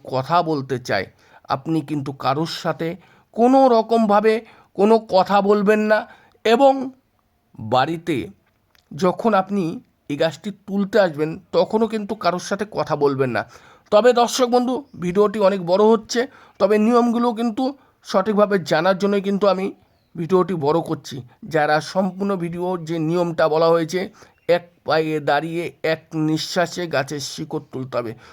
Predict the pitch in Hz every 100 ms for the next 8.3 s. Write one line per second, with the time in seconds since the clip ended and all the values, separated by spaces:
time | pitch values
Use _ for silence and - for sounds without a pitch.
0 | _ - 226 202 170 170 165 175 180 165
1 | 147 147 110 101 - _ _ _ - 165
2 | 165 208 170 175 190 175 175 165 165 160
3 | 151 156 151 156 143 143 147 170 170 196
4 | 226 - _ - 175 190 220 220 208 202
5 | 202 196 170 175 175 170 208 233 - -
6 | _ _ - 180 185 202 208 196 170 170
7 | 170 165 156 147 151 147 151 - 175 143
8 | 135 107